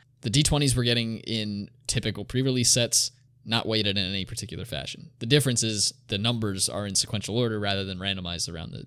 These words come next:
the die. Long story short, Frank Carson said that a, uh, spin down D twenty isn't significantly different if you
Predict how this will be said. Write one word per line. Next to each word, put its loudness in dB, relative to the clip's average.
the -18
die. 2
Long 8
story 6
short, 4
Frank -2
Carson 4
said 2
that 4
a, 4
uh, -4
spin 4
down 6
D 6
twenty 2
isn't 2
significantly 2
different -2
if 4
you 2